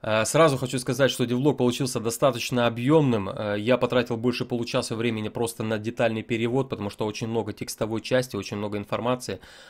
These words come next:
а хотелось все-таки передать, э, практически близко к идеалу, чтоб мы не упустили ни одной детали. Э, сразу прошу прощения, если у меня будет где-то заплетаться язык, где-то я буду не выговаривать слова, потому что, ну, вы видите, время у меня уже два часа ночи, плюс,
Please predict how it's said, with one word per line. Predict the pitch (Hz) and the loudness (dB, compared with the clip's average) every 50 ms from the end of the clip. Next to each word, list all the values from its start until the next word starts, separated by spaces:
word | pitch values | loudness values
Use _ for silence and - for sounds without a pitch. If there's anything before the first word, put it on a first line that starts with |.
| - | -8
а | - 110 104 | -6 -4 -2
хотелось | - 107 - 127 127 120 113 - | -2 -2 2 4 4 4 4 2
все-таки | - 117 - - - 117 104 | -2 -4 -6 -6 -6 -6 -4
передать, | - 117 104 110 110 120 123 117 117 - - - | -4 -2 -2 0 2 4 4 4 4 0 -4 -2
э, | 104 101 98 98 95 | 0 0 0 0 0
практически | - 107 101 - 120 110 - - - - 98 | -2 -6 -6 -4 -6 -6 -6 -6 -6 -6 -6
близко | 101 110 120 113 - - - - | -4 -4 -4 -4 -6 -10 -14 -8
к | - 117 | -6 -6
идеалу, | 104 104 117 117 117 113 104 95 95 - | -2 2 4 6 6 6 6 4 0 -4
чтоб | - 104 95 - | -6 -8 -6 -4
мы | 104 104 107 117 117 | -4 -2 -2 0 0
не | 113 107 | -2 -2
упустили | 101 92 - - - - - 123 113 | -4 -6 -8 -10 -10 -2 -2 -2 -2
ни | 107 101 104 | 0 -2 -2
одной | 101 101 110 113 110 | -2 -2 -2 -4 -4
детали. | 104 101 107 - - 127 110 95 90 - - _ - - - - - - - - | -4 -4 -6 0 2 2 2 2 0 -4 -12 _ -20 -20 -20 -20 -20 -20 -10 -2
Э, | 113 107 104 104 107 | 2 4 4 4 4
сразу | - - 127 127 117 113 104 | 4 6 6 6 6 4 0
прошу | - 113 - - 107 | -2 -2 -4 -4 -4
прощения, | - 117 - - 131 120 110 107 107 | -4 -4 -2 0 0 0 0 0 -2
если | 104 - - 107 | -2 -2 -2 -2
у | |
меня | 107 110 107 | -2 -2 -2
будет | 110 113 107 | -2 -4 -4
где-то | 104 107 104 - 110 | -2 -4 -4 -4 -4
заплетаться | 101 104 - - 110 - 117 107 101 - - 110 | -8 -6 -6 -6 -4 0 0 0 0 -2 -4 -4
язык, | 107 110 107 113 151 147 123 | -4 -4 -2 0 0 0 0
где-то | 104 104 95 - 104 | 0 -4 -2 -2 -4
я | 95 | -2
буду | 104 104 101 104 | -2 -4 -4 -2
не | 104 | -2
выговаривать | 101 104 104 104 107 107 104 101 98 - | -4 -2 -2 0 2 2 2 0 -2 -2
слова, | - 113 117 107 104 | 0 2 2 2 2
потому | 127 110 104 101 | 0 -4 -6 -6
что, | - - 104 107 | -6 -6 -6 -4
ну, | 107 101 | -4 -4
вы | 95 101 101 | -2 -4 -4
видите, | 101 104 98 92 - 107 | -4 -4 -6 -6 -6 -6
время | 98 104 104 98 95 95 | -4 -2 -2 -2 -2 -4
у | |
меня | 98 95 101 | -4 -4 -4
уже | 98 101 | -6 -6
два | 95 101 104 101 | -4 -4 -4 -4
часа | - - - 113 107 | -4 -4 -2 -2 0
ночи, | 117 143 151 - - - | 0 0 -2 -2 -4 -8
плюс, | - 117 104 101 - | -6 -6 -6 -6 -8